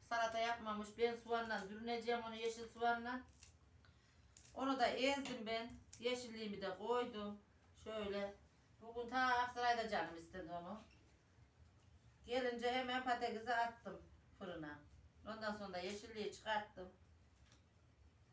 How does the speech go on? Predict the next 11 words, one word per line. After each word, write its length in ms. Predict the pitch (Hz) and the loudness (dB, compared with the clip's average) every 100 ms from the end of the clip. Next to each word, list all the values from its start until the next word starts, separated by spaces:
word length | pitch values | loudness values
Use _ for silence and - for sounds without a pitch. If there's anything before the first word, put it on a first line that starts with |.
| - - - - | -20 -20 -20 -8
Şimdi 280 | 240 226 226 | -6 -2 6
de 60 | |
yiyelim 440 | 233 233 226 202 175 | 6 6 4 4 2
arkadaşlar. 720 | 156 160 156 151 - 160 160 | 0 -2 -6 -6 -2 -2 -2
Buyurun 340 | 233 254 240 220 | -2 0 -2 -2
gelin 240 | 226 226 | -2 -2
patates 440 | 226 226 226 226 | -2 -2 -2 -4
tuzlayalım. 640 | 196 190 160 160 139 143 - - - - - - - - - - - - | -4 -6 0 0 0 -4 -12 -20 -20 -20 -20 -20 -20 -20 -20 -20 -20 -20
Salata 460 | - 208 214 202 202 | -4 0 2 2 2
yapalım. 720 | 190 190 180 170 165 160 160 - - - - - - - - - - - - - | 2 2 0 0 -2 -4 -6 -16 -20 -20 -20 -20 -20 -20 -20 -20 -20 -20 -20 -8
Yiyelim. 560 | 233 240 190 160 156 | 2 6 6 2 -6